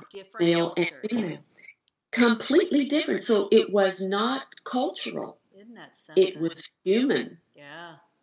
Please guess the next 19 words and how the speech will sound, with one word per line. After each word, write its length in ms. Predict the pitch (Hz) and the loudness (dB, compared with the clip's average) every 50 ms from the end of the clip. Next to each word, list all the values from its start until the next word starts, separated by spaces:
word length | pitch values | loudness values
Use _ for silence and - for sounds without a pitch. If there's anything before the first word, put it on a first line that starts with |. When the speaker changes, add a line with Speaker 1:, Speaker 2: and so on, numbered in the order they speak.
| _ _ _ _ _ _ _ _ _ | _ _ _ _ _ _ _ _ _
Speaker 1:
it 60 | 151 | -20
was 140 | 143 139 - | -20 -20 -20
human. 500 | _ 160 156 156 151 151 147 143 143 139 - - - _ _ _ | _ _ -20 -20 -20 -20 -20 -20 -20 -20 -20 -20 -20 _ _ _
Wow. 340 | 156 143 139 143 139 139 139 _ _ _ _ _ _ _ - - | -20 -20 -20 -20 -20 -20 -20 _ _ _ _ _ _ _ 0 2
Speaker 2:
It 180 | 208 208 208 | 2 2 2
was, 320 | 208 196 190 - - - - | 0 -2 -2 -2 -6 -8 -2
yeah. 420 | 214 247 247 302 339 277 202 - - - | 0 0 0 2 0 0 -2 -4 -2 2
And 260 | 226 208 196 208 208 | 2 2 2 0 -2
so, 380 | - - 220 214 208 202 190 190 | -2 0 2 2 2 0 0 -2
uh, 380 | - 202 196 196 196 190 190 - _ _ _ _ - - 180 | -2 -2 -2 -2 -4 -6 -10 -14 _ _ _ _ -20 -16 -6
but 280 | 165 220 208 - - - - - | 0 0 0 0 0 -6 -12 -12
we 360 | 202 190 214 226 220 202 180 | -4 2 2 2 2 2 2
did, 320 | - 220 220 220 - - 190 | 2 2 2 2 0 -4 -4
we 260 | 196 202 202 196 - - | -4 -4 -4 -4 -4 -2
actually 440 | 190 202 233 - - - 196 175 165 | -4 -4 -4 -4 -4 -4 -4 -4 -4
had 220 | 165 165 156 - | -6 -8 -8 -10
fun 320 | - - 165 165 170 170 165 | -12 -8 -6 -6 -4 -4 -4
with 160 | 147 - - | -6 -4 -4
it. 220 | 151 151 - _ | -6 -6 -8 _